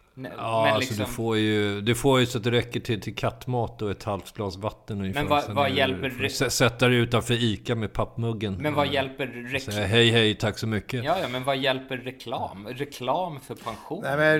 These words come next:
Speaker 3: rek-, re-, alltså, reklamen är, och, och jag skulle nog våga påstå att det, det här jobbet som är ju bland det viktigaste jag har gjort. Eftersom det, det, det är ju till för att upplysa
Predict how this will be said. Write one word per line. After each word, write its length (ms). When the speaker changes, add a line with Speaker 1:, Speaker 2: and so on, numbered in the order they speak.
Speaker 3:
rek-, 280
re-, 140
alltså, 240
reklamen 600
är, 460
och, 220
och 400
jag 200
skulle 180
nog 140
våga 180
påstå 480
att 200
det, 440
det 280
här 120
jobbet 420
som 220
är 100
ju 200
bland 340
det 60
viktigaste 580
jag 60
har 80
gjort. 300
Eftersom 720
det, 260
det, 300
det 160
är 40
ju 140
till 360
för 160
att 220
upplysa 840